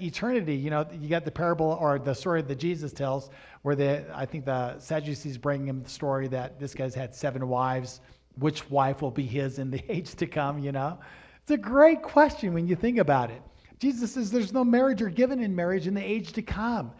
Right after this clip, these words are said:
It's only for this age. So what that means is this. If I'm in a relationship with Dawn, it's a covenant relationship intended for life, and one of us dies,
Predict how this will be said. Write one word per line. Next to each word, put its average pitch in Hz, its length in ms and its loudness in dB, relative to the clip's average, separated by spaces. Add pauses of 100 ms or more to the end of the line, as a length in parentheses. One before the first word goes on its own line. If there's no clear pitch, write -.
(140)
It's 196 220 -2
only 208 360 0
for 208 240 -4
this 175 400 -4
age. 208 380 -4 (240)
So - 120 0
what 202 180 2
that 214 140 2
means 240 280 0
is 143 160 -8
this. 185 480 -4 (400)
If 165 160 0
I'm 247 200 2
in 226 80 2
a 185 60 2
relationship 175 520 2
with 135 160 -4
Dawn, 156 540 0
it's 151 160 -4
a 156 40 -2
covenant 185 360 -4
relationship 156 640 -2
intended 151 460 -6
for 214 140 -6
life, 143 340 -2 (360)
and 156 180 -2
one 170 180 2
of 214 80 2
us 151 120 -2
dies, 175 800 -2